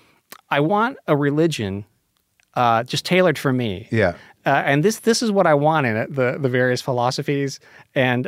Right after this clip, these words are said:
Speaker 1: uh, and, and maybe the, the creation myth would have this sort of point to it, but I don't know how to do that 'cause
Speaker 2: Yeah.
Speaker 1: I'm not a, a writer. So Neil Gaiman said that he, his job would be to create the creation myth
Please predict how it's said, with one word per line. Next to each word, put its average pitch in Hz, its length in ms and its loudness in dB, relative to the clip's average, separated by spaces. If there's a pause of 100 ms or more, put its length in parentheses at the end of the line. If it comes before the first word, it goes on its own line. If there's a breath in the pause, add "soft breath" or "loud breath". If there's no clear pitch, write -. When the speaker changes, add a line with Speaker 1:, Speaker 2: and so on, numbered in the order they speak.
Speaker 1:
uh, 113 380 2 (160)
and, 123 320 -2 (140)
and 127 100 -2
maybe 185 260 -2
the, 151 460 -4
the 135 180 -6
creation 147 460 -2
myth 135 340 -4 (440)
would 127 160 0
have 127 200 0
this 139 140 0
sort 131 180 -4
of 113 100 -10
point 156 340 -2
to 160 180 0
it, 151 80 0
but 151 140 0
I 143 100 -2
don't 185 140 2
know 175 80 0
how 147 140 0
to 123 100 0
do 135 220 0
that 123 300 2
'cause 120 140 2
Speaker 2:
Yeah. 104 80 4
Speaker 1:
I'm 135 80 2
not 127 160 0
a, 123 220 0
a 127 80 0
writer. 123 420 0 (340 loud breath)
So 143 460 2 (180)
Neil 151 220 0
Gaiman 143 380 -2 (320)
said 139 260 0
that 131 140 0
he, 160 220 -4
his 160 260 2
job 151 260 2
would 151 100 2
be 139 120 -2
to - 160 -12
create 165 240 2
the 147 80 0
creation 165 440 2
myth 160 300 0